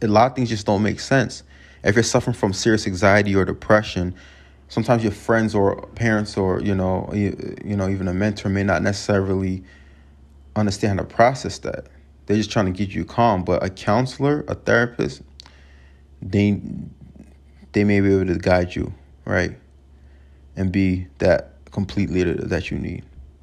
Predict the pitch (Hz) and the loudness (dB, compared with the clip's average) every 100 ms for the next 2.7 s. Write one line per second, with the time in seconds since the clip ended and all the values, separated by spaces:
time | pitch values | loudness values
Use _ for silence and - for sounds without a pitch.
0 | - _ - - - - - - _ - | -20 _ -20 -20 -20 -20 -20 -20 _ -20
1 | - - - 92 92 95 107 - 104 101 | -20 -20 -10 -4 0 2 2 2 2 2
2 | - 143 123 107 95 92 - | 0 2 4 6 4 2 -4